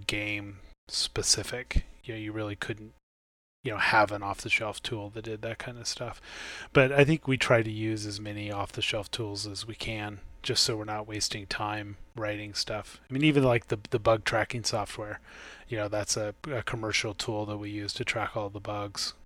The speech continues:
where I think we tracked bugs, you know, back at Lucasfilm on little slips of paper, if I remember right.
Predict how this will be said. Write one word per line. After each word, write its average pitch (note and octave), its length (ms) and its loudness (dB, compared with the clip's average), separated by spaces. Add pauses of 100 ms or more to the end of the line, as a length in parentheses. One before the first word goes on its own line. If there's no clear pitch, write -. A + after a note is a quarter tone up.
where A#2 120 -6
I G2+ 80 -4
think G#2+ 180 -8 (160)
we A2+ 100 -4
tracked - 380 -2
bugs, G#2 500 -2 (600)
you A2 100 -4
know, G#2 60 -4
back G#2 260 -2
at G#2+ 60 -4
Lucasfilm G#2 540 -4
on G2+ 220 -8 (140)
little G#2+ 180 -4
slips - 380 -4
of - 80 -6
paper, G#2+ 460 -2 (340)
if - 80 -12
I A2 40 -8
remember G#2 400 -10
right. G#2 260 -8